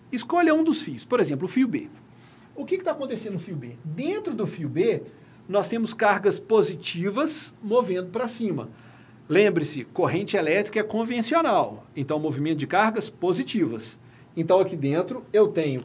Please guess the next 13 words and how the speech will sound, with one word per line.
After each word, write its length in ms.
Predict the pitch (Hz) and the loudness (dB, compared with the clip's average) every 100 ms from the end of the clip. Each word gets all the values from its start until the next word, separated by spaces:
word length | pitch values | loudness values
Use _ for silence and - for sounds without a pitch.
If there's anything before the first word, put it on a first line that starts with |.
| - | -6
cargas 500 | 202 214 285 214 208 | 0 2 2 2 2
positivas, 960 | - 170 131 127 - 117 123 160 254 175 | 2 -2 -2 -4 -10 -6 -2 0 0 -2
vou 140 | 165 | -8
desenhar 300 | 170 151 156 | -4 -4 -2
algumas 560 | 185 139 139 190 165 120 | -4 -4 -4 -4 -4 -6
aqui, 340 | 113 - 170 | -10 -8 -2
olha, 260 | 220 113 - - - - - - | 0 -2 -6 -18 -20 -20 -20 -14
mas 140 | 135 | -10
são 180 | 165 151 | -8 -8
várias, 640 | 110 113 113 139 226 147 | -6 -6 -4 -2 -2 -2
né? 160 | 180 262 - - - - | -6 -10 -16 -20 -20 -4
Cargas 460 | 180 175 160 147 | 0 0 0 -4
positivas, 1200 | - 147 117 120 - - 107 110 202 - - - | -4 -6 -6 -8 -14 -16 -12 -4 -4 -4 -14 -20